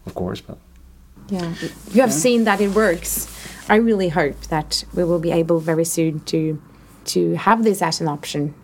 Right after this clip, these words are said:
Speaker 2: And I really see that in our school, well, in, uh, Akademia Heltberg, Drammen, we already work, like, it's really close to the way you work, you know, we're nearly there. So I would love to have, like, this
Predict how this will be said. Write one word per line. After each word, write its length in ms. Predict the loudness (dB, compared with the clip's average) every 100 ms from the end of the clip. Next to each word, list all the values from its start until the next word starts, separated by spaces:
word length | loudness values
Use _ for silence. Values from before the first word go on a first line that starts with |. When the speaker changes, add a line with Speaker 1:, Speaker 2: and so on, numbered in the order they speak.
| -8
Speaker 2:
And 120 | -4
I 40 | -2
really 320 | 0 -2 -2
see 260 | -2 -2
that 260 | -2 -2 -2
in 140 | -4
our 360 | 0 2 2 -2
school, 420 | -4 0 0 -2 -10 -8
well, 320 | -2 0 0 -6 -8
in, 300 | -4 -2 -2
uh, 340 | -2 -4 -8 -12 -14 -10
Akademia 460 | -2 0 0 0
Heltberg, 420 | -2 -4 -2 -4 -6 -20 -20 -20 -4
Drammen, 320 | 0 2 0 -4 -16 -20 -6 2
we 220 | 2 2 -6 0
already 500 | 4 6 4 4 2 0
work, 560 | 2 2 2 -4 -12 -12 -20 -20 -20 -20 -4
like, 260 | 0 0 -4 -20 -20 -4
it's 300 | -4 -4 -6
really 460 | 2 4 4 2 -2 -6
close 580 | 2 4 4 2 0 -2
to 140 | 2 4
the 100 | 4
way 160 | 2
you 160 | 2 2
work, 480 | 2 0 -4 -6 -2
you 60 |
know, 140 | 0 2
we're 220 | 2 2
nearly 440 | 2 2 2 0
there. 420 | 2 2 2 0 -4 -16 -20 -10
So 320 | 0 4 4
I 140 | 4 2
would 340 | 2 0 2
love 600 | 2 4 2 0 -2 -4
to 120 | -4
have, 240 | 0 0 2
like, 280 | 0 2
this 260 | -2 -4 -6